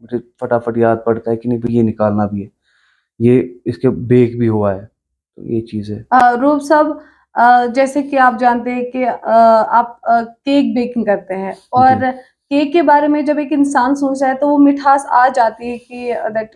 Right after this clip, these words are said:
Speaker 2: pastry or something।
Speaker 1: हम्म।
Speaker 2: तो ये बोलना गलत नहीं होगा कि हम आपसे आज इंटरव्यू ले रहे हैं और एक, अ, आपके हाथ का कोई जायका, आपका कोई चीज़ जो आप बनाते हैं और वो
Speaker 1: जी।
Speaker 2: हम ना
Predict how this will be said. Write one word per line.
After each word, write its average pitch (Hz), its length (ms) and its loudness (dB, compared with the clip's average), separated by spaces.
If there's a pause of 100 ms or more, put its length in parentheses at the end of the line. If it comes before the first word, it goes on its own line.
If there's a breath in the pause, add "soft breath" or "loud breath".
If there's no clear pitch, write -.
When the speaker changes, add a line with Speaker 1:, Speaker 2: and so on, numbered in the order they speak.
(140)
Speaker 2:
pastry 240 480 -2
or 226 220 2
something। 131 380 2
Speaker 1:
हम्म। 104 200 -2 (440 loud breath)
Speaker 2:
तो 294 340 6
ये 302 640 0 (120)
बोलना 277 340 4
गलत 254 380 0
नहीं 277 160 2
होगा 247 260 2
कि 269 180 -4
हम 277 400 0
आपसे 233 380 2
आज 247 280 2
इंटरव्यू 262 680 0
ले 240 200 -4
रहे 240 120 -4
हैं 240 60 2
और 233 560 2 (380 loud breath)
एक, 247 320 -2
अ, 254 40 4
आपके 247 520 2
हाथ 240 300 2 (100)
का 254 80 0
कोई 254 220 -2
जायका, 226 460 0
आपका 240 280 0
कोई 254 260 -4
चीज़ 277 500 2
जो 220 220 -4
आप 240 260 -2
बनाते 247 460 0
हैं 254 140 0
और 233 280 -4
वो 233 220 0
Speaker 1:
जी। 254 60 0
Speaker 2:
हम 240 180 2
ना 220 320 -4